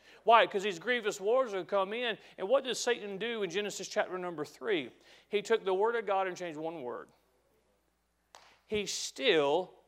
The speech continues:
doing the same thing today. Uh, so it's important that the Word of God is given, that we're fed. Uh,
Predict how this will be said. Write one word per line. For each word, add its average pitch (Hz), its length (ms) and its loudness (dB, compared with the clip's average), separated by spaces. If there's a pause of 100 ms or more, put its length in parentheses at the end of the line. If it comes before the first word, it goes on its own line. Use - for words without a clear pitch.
(120)
doing 175 560 2 (120)
the 175 100 -6
same 165 600 -2 (160)
thing 151 600 -4
today. 185 540 -2 (500)
Uh, 160 140 6 (180)
so 202 460 4
it's 214 180 2
important 233 560 0 (460)
that 160 240 6
the 165 80 6
Word 165 260 6
of 147 160 2
God 139 400 10 (220)
is 143 160 -2
given, 135 420 2
that 143 140 2
we're 139 160 0
fed. - 440 4 (300)
Uh, - 60 0